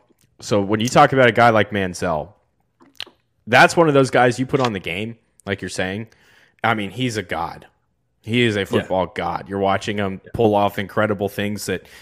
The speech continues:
Speaker 1: you tell quarterbacks never to do, and he pulls them off and gets away with it
Speaker 2: <laughs>
Speaker 1: over and over and <laughs> over and over again.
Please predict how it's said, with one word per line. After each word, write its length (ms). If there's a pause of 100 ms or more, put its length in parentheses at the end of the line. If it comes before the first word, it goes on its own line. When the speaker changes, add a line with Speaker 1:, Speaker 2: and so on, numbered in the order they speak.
(140)
Speaker 1:
you 120
tell 220
quarterbacks 560
never 240
to 100
do, 320 (680)
and 320
he 120
pulls 280
them 160
off 240
and 100
gets 160
away 260
with 220
it 280
Speaker 2:
<laughs> 40
Speaker 1:
over 480
and 200
over 460
and 140
<laughs> 100
over 340
and 180
over 260
again. 380